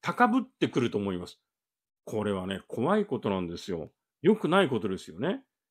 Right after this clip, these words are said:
で、家の中に食べ物あるかどうか探してもないんですよ。どこにもね、あるわけないですね。だって、物がないのがスマートで、生き方はそれが一番いいと思って、それを貫き通しちゃったわけですから。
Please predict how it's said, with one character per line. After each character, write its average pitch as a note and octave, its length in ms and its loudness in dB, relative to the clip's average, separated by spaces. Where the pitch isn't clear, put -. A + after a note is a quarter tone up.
で、 - 380 6
家 D#3+ 460 6
の D#3 240 2
中 E3 300 4
に C3 340 2
食 B2 140 0
べ D3 60 2
物 C3 320 4
あ A#2+ 60 6
る C#3 80 2
か A2+ 100 2
ど G#2 80 2
う G2+ 40 0
か G2+ 80 -6
探 A#2+ 220 -2
し - 60 -10
て F#2+ 60 -10
も G#2 60 -4
な C3+ 240 4
い C#3+ 140 4
ん F#2+ 80 2
で E2 100 -12
す - 140 -18
よ。 E2+ 60 -16
ど F#2 100 -10
こ G2 120 -10
に F#2 80 -6
も F2 100 -8
ね、 E3+ 100 -2
あ E3 140 6
る E3 80 4
わ A2 100 6
け - 80 -6
な F#2+ 120 -2
い F2 40 -6
で E2+ 60 -14
す - 120 -8
ね。 F3+ 240 0
だ D#3 100 4
っ D3+ 140 -2
て、 A#2+ 340 2
物 F#3 420 8
が G3 100 8
な G3+ 240 10
い C4 100 8
の D3+ 160 6
が C3+ 360 8
ス - 200 -4
マ A3+ 220 8
ー A3 60 2
ト A#2+ 120 -2
で、 G#2+ 360 4
生 D#3+ 60 -2
き - 140 -8
方 A#3+ 300 6
は F3 80 6
そ E3 140 -2
れ G3+ 80 10
が G#3 100 8
一 E3+ 240 0
番 F#3+ 260 8
い C4+ 160 8
い A#3 80 0
と C#3 100 6
思 C#3+ 180 6
っ - 40 -4
て、 - 180 -8
そ D#3 160 -4
れ E3+ 80 6
を E3 60 4
貫 A#3 400 4
き - 100 -14
通 F#3 180 6
し - 60 -4
ち - 80 2
ゃ - 20 4
っ - 60 -12
た - 80 -6
わ F2+ 60 -6
け D#2 80 -14
で D#2+ 80 -14
す - 80 -20
か - 80 -6
ら。 G2 160 -2